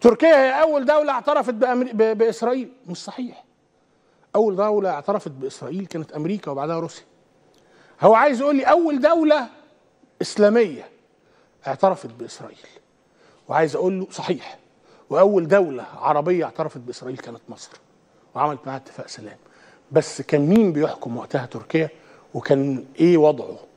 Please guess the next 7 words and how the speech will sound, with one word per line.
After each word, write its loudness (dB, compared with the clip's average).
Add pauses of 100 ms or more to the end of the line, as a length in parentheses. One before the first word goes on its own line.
(280)
أنا -4
بتكلم 0
على -2
الوضع -2
دلوقتي. -12 (580)
مين 2
الأقرب؟ -2